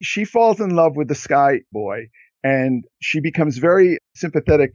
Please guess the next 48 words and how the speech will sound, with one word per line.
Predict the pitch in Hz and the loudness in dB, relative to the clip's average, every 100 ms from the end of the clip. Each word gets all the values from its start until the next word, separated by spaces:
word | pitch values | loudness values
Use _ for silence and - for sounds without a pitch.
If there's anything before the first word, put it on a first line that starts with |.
| - | -6
to | 143 | -6
the | 113 | -6
Sky | - 143 147 | -2 2 2
Boy's | 131 123 | 0 -4
plight | - 151 127 | -2 -2 -2
because | 120 120 127 | -4 -4 -4
these | 123 120 110 | -2 -4 -6
Sky | - - 160 170 | -6 0 2 2
Boys | 127 117 123 123 - | 2 0 -2 -6 -12
or | 98 104 | -10 -8
Sky | - 139 143 | 0 0 0
people | - 131 120 113 110 _ _ - | -2 -6 -4 -6 -8 _ _ -6
or | 117 | -4
demons | 110 113 110 107 110 | -2 -4 -4 -4 -4
of | 101 | -6
the | 107 107 | -6 0
air, | 127 131 131 - _ _ _ 127 110 | 2 4 2 -2 _ _ _ -12 -4
however | 117 113 | -2 -2
you | |
wanna | 107 101 | -4 -4
look | 117 196 | 0 0
at | 147 147 143 | 2 2 2
it, | - _ _ _ | 0 _ _ _
you | - | 0
know, | 156 | 0
they're | 135 127 | 2 0
imprisoned | 127 - 185 160 165 160 151 147 | -2 0 2 2 -2 -4 -6 -4
and | 147 135 | -2 0
their | 123 117 | -2 -2
technology | 151 139 170 170 170 143 151 | -4 0 2 4 2 0 -2
is | 151 | -2
stolen. | - 151 156 147 147 143 139 - | -2 2 4 4 2 -2 -6 -4
And | 135 - _ _ | -6 -6 _ _
where | - 123 | -6 0
did | 247 285 | 0 0
we | 220 | 0
hear | 233 208 | 2 0
this | 262 185 | 0 -2
all | 101 95 | -4 -4
before? | 117 - 73 76 _ _ - | -10 -8 -8 -10 _ _ -2
I | 180 | 2
mean, | 190 | 2
this | 320 | 0
is | 330 | 0
how | 220 190 | -2 -2
crazy | - 208 220 196 175 | -6 -6 -4 -4 -4
it | 160 | -2
gets. | 208 127 - | 0 0 -4